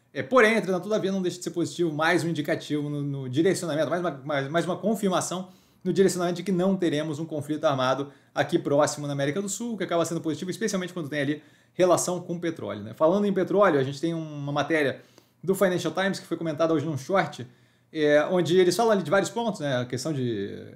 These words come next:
desaceleração da demanda por petróleo, por aí vai, mas o ponto que me chamou mais atenção ali foi o ponto de que a opec Plus, a opep, a opep mais, acho que em português, é, fica, hoje em dia, tem efetivamente de mando na produção aproximadamente cinquenta e um por cento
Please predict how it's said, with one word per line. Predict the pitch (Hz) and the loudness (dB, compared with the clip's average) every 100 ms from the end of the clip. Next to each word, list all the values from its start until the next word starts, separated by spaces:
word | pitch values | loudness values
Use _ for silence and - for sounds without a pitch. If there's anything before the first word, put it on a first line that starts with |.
| 123 | -8
desaceleração | 113 160 170 143 175 | -2 2 6 4 4
da | 175 | 2
demanda | 147 151 151 | 2 2 0
por | 135 123 | -2 -2
petróleo, | 147 220 233 151 151 | -2 2 6 6 4
por | 170 | 0
aí | |
vai, | 185 | 0
mas | 202 190 | 0 0
o | |
ponto | 185 214 196 | -2 -2 -2
que | |
me | 196 | -4
chamou | 190 185 | -2 0
mais | 180 | 0
atenção | 160 165 170 | 0 -2 -2
ali | 147 160 | -2 0
foi | 151 170 170 - _ _ _ _ _ - | 0 -2 -2 -16 _ _ _ _ _ -10
o | 147 | -2
ponto | 190 165 | 0 0
de | 160 | 2
que | 185 | 2
a | |
opec | 170 190 185 - | 2 2 0 0
Plus, | 190 202 - - | 0 0 0 -8
a | 135 139 | -4 -2
opep, | 139 139 165 165 | 0 2 0 0
a | 147 | -4
opep | 131 165 156 | 0 0 0
mais, | 143 160 143 | 0 0 0
acho | 139 | -4
que | - | -6
em | |
português, | 123 131 180 175 - _ _ _ _ _ _ _ _ - | -8 -4 -4 -6 -12 _ _ _ _ _ _ _ _ -6
é, | 156 156 156 156 151 147 | 0 4 6 6 6 2
fica, | 175 175 185 175 165 160 147 143 131 123 117 113 | 0 0 2 4 4 2 2 0 0 0 -2 -4
hoje | 135 185 151 156 | 4 6 6 2
em | |
dia, | 127 180 147 - _ _ _ _ | -2 -2 -4 -4 _ _ _ _
tem | 170 175 - | 0 0 4
efetivamente | 190 202 180 - 156 147 143 127 | 6 6 4 2 0 -2 -4 -8
de | 151 | -6
mando | 151 190 202 143 | 0 0 2 0
na | 131 | -2
produção | 147 135 131 190 180 | -4 -6 -6 -2 -2
aproximadamente | - 180 208 202 - 170 156 147 147 147 | -2 2 2 2 0 -2 -2 -2 -4 -8
cinquenta | - 143 147 143 | -10 -6 -4 -4
e | 147 | -6
um | |
por | 143 135 | -6 -8
cento | - 131 | -6 -8